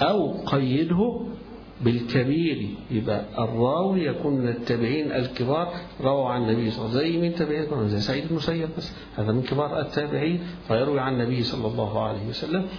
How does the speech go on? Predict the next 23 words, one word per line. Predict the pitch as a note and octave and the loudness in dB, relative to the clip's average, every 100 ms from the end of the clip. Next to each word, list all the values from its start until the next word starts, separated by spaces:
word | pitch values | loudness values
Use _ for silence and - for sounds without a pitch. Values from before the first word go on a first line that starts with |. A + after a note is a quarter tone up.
| - - | -10 -4
"أو | B2 A#2 | -2 -2
قيده | A2+ A#2+ C#3 | 0 0 2
بالكبير". | A#2 A#2 G#2+ G#2 - - - - | 0 0 0 -2 -6 -12 -16 -8
التعريف | - G2 A#2+ G3+ | 0 2 2 2
الثالث | G#3 - G#3 G#3+ G3+ | 2 2 2 2 2
المرسل: | F#3 E3+ D3 F#3 E3+ | 2 2 0 0 0
"أو | E3+ E3 F3 F3+ | 0 2 2 0
سقط | - D#3+ - C#3 | 0 0 0 0
راو | B2+ C#3 B2+ | 2 2 2
منه | B2 C#3 C3+ C3+ C3+ - - | 2 2 2 0 -6 -12 -4
ذو | A#2 B2 C3 | 2 4 2
أقوال"، | - - - A#2 C3 D3+ F#3+ G3 - - - | 0 -4 -2 2 2 4 2 0 -4 -10 -2
قال | - A#2+ A2+ | 0 2 2
لنا: | A#2+ A#2+ | 2 2
"والأول | A2 G#2 - A#2+ A2+ G#2 G2+ | 2 0 0 0 2 2 2
الأكثر | G2+ A#2 - A#2 G#2+ - - - - | 0 -4 -2 -2 -2 -4 -14 -18 -6
في | B2+ | -4
استعماله". | - - C#3+ C#3 D#3 D#3 G#2 - - - - - | -4 -2 0 2 0 0 -4 -8 -16 -18 -10 -2
مثاله، | F3+ F#3 F#3 B2+ C#3+ F3+ G#3+ - - - | 0 2 2 2 0 0 -2 -6 -12 -4
مثاله | C3 A#2 C3 A2 G#2+ D3+ F#3 - - - - - - - - - - - - - - - - | -2 0 0 0 0 -2 -4 -8 -16 -18 -20 -20 -20 -20 -20 -20 -20 -20 -18 -16 -16 -8 0
ما | C3+ | 2
رواه | E3 F3+ F3 | 4 2 2
الإمام | D#3+ E3 E3 D#3+ C#3+ | 2 2 2 2 0